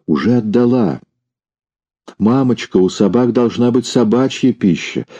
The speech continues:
Ты же знаешь, мясо такое тёмное, особые хлебцы». «Ты что же думаешь, я буду держать в доме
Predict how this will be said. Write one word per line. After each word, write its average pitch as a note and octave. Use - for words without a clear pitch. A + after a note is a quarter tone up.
Ты A2+
же A2
знаешь, A2
мясо A2+
такое A2
тёмное, G#2
особые A#2
хлебцы». A#2+
«Ты F2
что G#2
же F2
думаешь, E2
я F2+
буду F2+
держать F2
в D2+
доме G#2